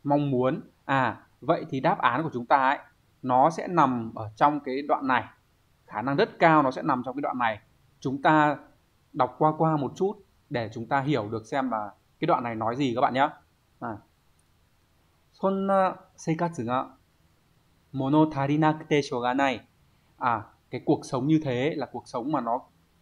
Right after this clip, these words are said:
thiếu thiếu cái gì đó, nó cực kỳ thiếu. Nó không hài, chỗ, ông này ông không thể hài lòng được với cuộc sống như vậy.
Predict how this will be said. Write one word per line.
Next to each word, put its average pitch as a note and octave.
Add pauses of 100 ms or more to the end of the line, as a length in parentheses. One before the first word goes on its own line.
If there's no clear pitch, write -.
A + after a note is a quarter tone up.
(440)
thiếu D#3
thiếu E3+
cái B3
gì F3+
đó, B2+
nó F#3
cực F#3
kỳ E3
thiếu. D3+ (800)
Nó C#3 (340)
không G#3
hài, C3+
chỗ, F3 (400)
ông E3+
này C#3
ông C3+
không G#3+
thể B2
hài A#2
lòng A#2
được G#2+
với C#3
cuộc -
sống B2
như D3+
vậy. -